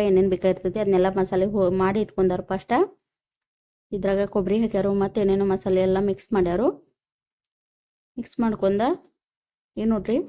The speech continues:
ಸಾಂಬಾರ್ ಮಸಾಲನು ಅದ್ರಾಗ ಆ್ಯಡ್ ಮಾಡಾಕ್ತಾರು. ಇದೆಲ್ಲ ಮನೆ ಒಳಗ ತಯಾರು ಮಾಡಿದ್ದೈತಿ ಮಸಾಲೆ. ನಮ್ ಕಡೆ ಉತ್ತರ ಕರ್ನಾಟಕ ಸ್ಟೈಲ್ದಾಗ ಹಿಂಗ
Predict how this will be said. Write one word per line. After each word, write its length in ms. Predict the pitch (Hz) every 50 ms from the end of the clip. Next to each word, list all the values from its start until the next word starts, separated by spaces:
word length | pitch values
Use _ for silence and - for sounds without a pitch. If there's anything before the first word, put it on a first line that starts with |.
| - _ _ _ _ _ _ _ _ _ _ _ _
ಸಾಂಬಾರ್ 340 | - 247 220 214 214 214 220 226
ಮಸಾಲನು 440 | 226 226 226 208 202 208 214 220 226 226
ಅದ್ರಾಗ 240 | 202 190 190 196 220
ಆ್ಯಡ್ 260 | 214 190 180 180 - 202
ಮಾಡಾಕ್ತಾರು. 460 | 190 185 180 - - - 175 190 247 349 - - _ _ _ _ _ _ _ _ _ _ _ _ _ _ _ _ _ _ _ _ _ _ _ _ _ -
ಇದೆಲ್ಲ 280 | 233 233 240 254 247 247
ಮನೆ 200 | 247 233 220 208 220
ಒಳಗ 240 | 220 220 220 220 240 233
ತಯಾರು 260 | 233 196 190 196 - 233
ಮಾಡಿದ್ದೈತಿ 520 | 208 190 196 185 185 190 185 - 226 240 311 381 - - _ _ _ _ _ _ _ _ _ _ _ _ _ _ _ _ _ _ _ _ _ _ _ _ _ _ -
ಮಸಾಲೆ. 400 | 202 202 - - 196 185 196 247 349 427 - _ _ _ - - - - _ _ _ - - _ _ _ _ _ _ _ _ _ _ _ _
ನಮ್ 200 | - 226 247 247 247
ಕಡೆ 160 | 277 277 277 277
ಉತ್ತರ 240 | 269 262 269 254 247 247
ಕರ್ನಾಟಕ 400 | 247 247 233 233 233 226 240 233 233 233
ಸ್ಟೈಲ್ದಾಗ 400 | - 240 196 208 220 214 208 220
ಹಿಂಗ 220 | 214 214 202 190